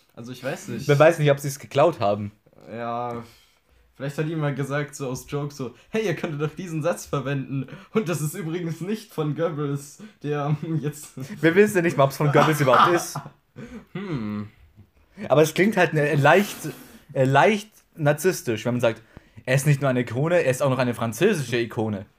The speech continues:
Speaker 1: Ja, es ist schon sehr
Speaker 2: Und, äh, Mbappé als Ikone zu bezeichnen, finde ich auch ein bisschen, ja, wagemutig, sagen wir es mal so.
Speaker 1: Es ist ein sehr relativer Begriff.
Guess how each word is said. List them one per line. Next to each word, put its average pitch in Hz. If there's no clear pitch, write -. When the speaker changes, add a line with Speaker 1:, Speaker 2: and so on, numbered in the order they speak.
Speaker 1:
Ja, 139
es 120
ist -
schon 123
sehr 110
Speaker 2:
Und, 139
äh, 147
Mbappé 165
als 156
Ikone 151
zu 127
bezeichnen, 143
finde 156
ich 151
auch 160
ein 135
bisschen, 151
ja, 131
wagemutig, 123
sagen 127
wir 120
es 110
mal 110
so. 95
Speaker 1:
Es 123
ist 147
ein 139
sehr 139
relativer 110
Begriff. 90